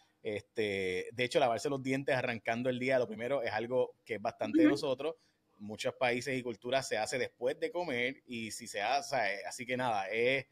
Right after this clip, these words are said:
Speaker 1: hay otras culturas bien diferentes.
Speaker 2: Wow.
Speaker 1: <laughs> Este, eh, sí, o sea, en Europa hay muchas culturas donde no te bañas todos los días,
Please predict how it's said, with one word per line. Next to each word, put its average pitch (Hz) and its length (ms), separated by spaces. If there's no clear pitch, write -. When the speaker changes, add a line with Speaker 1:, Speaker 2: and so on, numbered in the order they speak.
Speaker 1:
hay 131 140
otras 156 220
culturas 147 420
bien 127 180
diferentes. 107 520
Speaker 2:
Wow. 226 840
Speaker 1:
<laughs> - 1700
Este, - 320
eh, 160 480
sí, 156 220
o 214 60
sea, 143 440
en 143 180
Europa 139 460
hay 139 280
muchas 147 380
culturas 147 380
donde 156 240
no 120 120
te 127 80
bañas 120 360
todos 123 140
los 127 100
días, 156 240